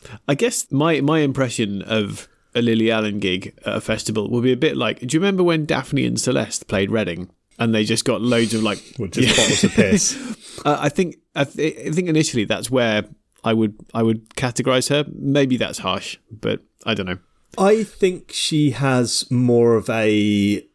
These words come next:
Speaker 2: solid following than Daphne and Celeste, 'cause Daphne and Celeste were
Speaker 1: <laughs>
Speaker 2: definitely pitched as a piss take act.
Speaker 1: I'm being harsh. <laughs>
Speaker 2: And, and, and they put them on at a festival, Reading and Leeds, where they knew what was gonna happen,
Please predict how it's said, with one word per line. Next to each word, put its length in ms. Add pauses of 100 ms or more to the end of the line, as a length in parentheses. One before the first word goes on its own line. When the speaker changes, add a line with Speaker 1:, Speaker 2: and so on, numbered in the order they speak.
(200)
Speaker 2:
solid 760 (340)
following 840
than 320
Daphne 340
and 80
Celeste, 260
'cause 160
Daphne 300
and 80
Celeste 320
were 120
Speaker 1:
<laughs> 20
Speaker 2:
definitely 400
pitched 400
as 180
a 80
piss 320
take 420 (280)
act. 460
Speaker 1:
I'm 100
being 140
harsh. 340
<laughs> 580
Speaker 2:
And, 220
and, 340
and 320
they 560 (120)
put 200
them 140
on 120
at 80
a 40
festival, 720 (240)
Reading 280
and 80
Leeds, 300
where 100
they 180
knew 500
what 220
was 180
gonna 200
happen, 560